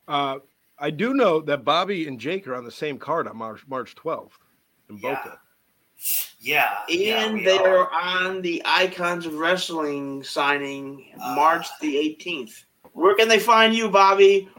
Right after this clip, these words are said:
Speaker 3: And
Speaker 1: Right,
Speaker 3: also,
Speaker 1: right there.
Speaker 3: the fleece that I'm wearing, you can only find where?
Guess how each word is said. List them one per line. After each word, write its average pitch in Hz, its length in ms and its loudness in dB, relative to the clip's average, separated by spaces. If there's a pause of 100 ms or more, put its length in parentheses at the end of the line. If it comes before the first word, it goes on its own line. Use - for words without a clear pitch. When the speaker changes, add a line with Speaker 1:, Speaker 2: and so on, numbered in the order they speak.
(320)
Speaker 3:
And 185 400 4
Speaker 1:
Right, 175 80 0
Speaker 3:
also, 196 540 4
Speaker 1:
right 170 200 2
there. 160 300 2 (520)
Speaker 3:
the 170 140 6
fleece 254 440 0
that 202 200 6
I'm 180 120 0
wearing, 170 640 4
you 170 120 -10
can 190 120 6
only 190 140 6
find 185 420 2
where? 196 440 4